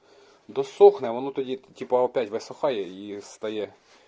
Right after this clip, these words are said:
кам'яніє, що ли, я не знаю. А це щас, як воно мокреньке, вон, бач, пішов, процес ми бачимо, іде. Зразу на ходу, бачите, підриває, да? Як прикольно їм. <laughs> П-, зразу підриває, і ото береш шпательок. Шпательок бери, зразу шпательком його,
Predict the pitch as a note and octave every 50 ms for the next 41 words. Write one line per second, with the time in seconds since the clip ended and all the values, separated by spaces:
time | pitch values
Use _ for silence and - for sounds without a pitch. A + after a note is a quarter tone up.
0 | _ _ _ _ _ - - - A#2 A2+ A#2 A#2 A2+ A2 A2+ A#2 G#2 F#2+ F#2+ -
1 | - - F#2+ F#2 F#2 F#2 F#2 F2+ F#2 F2+ F2 F2+ A2 - - D3 - D#3 C#3+ -
2 | C#3+ - C#3 B2+ C3 C3 C#3 C3+ C3+ - F3 F3 C3+ - B2 G#2+ A2 D3 D#3 -
3 | - B2+ A#2 - B2+ A2 - - A#2+ C3 - - A2+ - - G#2 G2+ F#2+ G2 F#2
4 | - G#2 G2 G#2 G#2+ C#3 D3 D3+ D3 _ _ _ _ _ _ _ _ _ _ _
5 | _ _ _ _ _ _ _ _ _ G2+ G2+ G#2+ A2 G#2+ G2+ - G#2+ G#2 G#2+ G2+
6 | - A#2 G#2+ G#2 G2+ F#2 - B2+ D3 - - G2 - G#2+ G2+ A2 A2 A2 G2+ F#2
7 | E2 E2 E2 E2+ A#2+ C#3+ B2+ G#2 _ _ G#2+ G#2+ - G#2+ F#2+ F2 D#2+ D#2+ E2 F#2
8 | - - G#3 G3+ F3+ F3 - - - - - - - - _ _ _ - E3+ D3
9 | - C3+ B2 C3+ D#3+ D#3+ D3+ C#3+ D3 C#3+ E3 E3+ F3+ G3 G3+ G#3+ A3 F#3 D3 C3+
10 | C#3+ D#3 E3+ - F#3+ F3 F#3+ F#3+ F3+ D#3+ - - - - F3 F3+ F#3 F3+ G3 F#3+
11 | F3+ - - _ _ _ _ _ _ _ _ _ - - - - _ _ _ -
12 | - - - D#3 D3+ D#3+ D#3+ D#3+ D3+ C3 B2+ C3+ E3+ F3 E3+ C3+ A#2+ C#3 D#3+ D#3
13 | B2+ B2 B2 - _ - D3 D3 D#3 C#3+ C3+ - D3 B2+ B2 A#2+ A2+ G#2+ G#2+